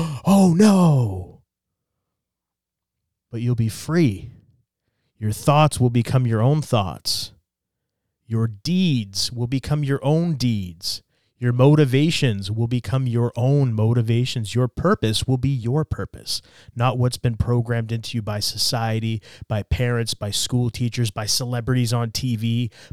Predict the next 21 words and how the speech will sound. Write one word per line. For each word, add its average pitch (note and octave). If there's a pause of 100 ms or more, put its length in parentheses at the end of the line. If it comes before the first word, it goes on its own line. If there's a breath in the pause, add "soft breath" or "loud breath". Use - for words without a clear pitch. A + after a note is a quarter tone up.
by B2+
athletes B2+
you B2+
may A#2
have A2+
idolized A#2
growing A#2+
up. A#2 (800)
They'll B2+
become B2
your A#2
own. G#2+ (1400)
The -
only D3+
way C3+ (160)
<laughs> -
is C3+
to - (180)
exit. G#2 (760)
That's C3 (120)
it. A2+